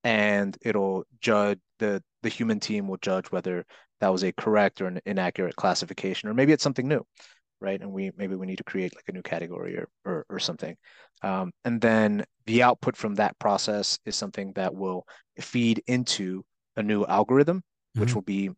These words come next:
Speaker 1: better and more intelligent, and then deployed to the fleet.
Speaker 2: Okay, cool.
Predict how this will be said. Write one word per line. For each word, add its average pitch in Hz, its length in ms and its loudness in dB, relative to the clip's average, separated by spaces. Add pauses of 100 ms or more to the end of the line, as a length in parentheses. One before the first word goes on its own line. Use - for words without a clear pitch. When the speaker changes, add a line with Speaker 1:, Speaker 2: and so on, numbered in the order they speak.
Speaker 1:
better 98 240 4
and 92 120 -2
more 92 160 -4
intelligent, 90 600 -6
and 92 140 -10
then 87 220 -8
deployed 85 380 -8
to 80 100 -8
the 73 60 -10
fleet. - 240 -16 (920)
Speaker 2:
Okay, 185 220 2
cool. 113 420 0